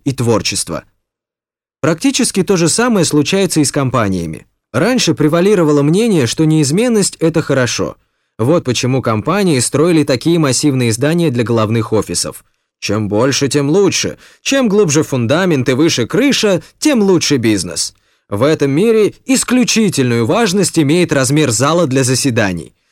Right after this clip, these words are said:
По правилам хорошего тона, он должен вызывать у конкурентов зависть.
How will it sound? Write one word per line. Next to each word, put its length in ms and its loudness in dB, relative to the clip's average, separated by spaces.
По 140 -2
правилам 420 0
хорошего 500 0
тона, 460 0
он 200 2
должен 360 2
вызывать 580 2
у 80 -2
конкурентов 680 2
зависть. 580 -4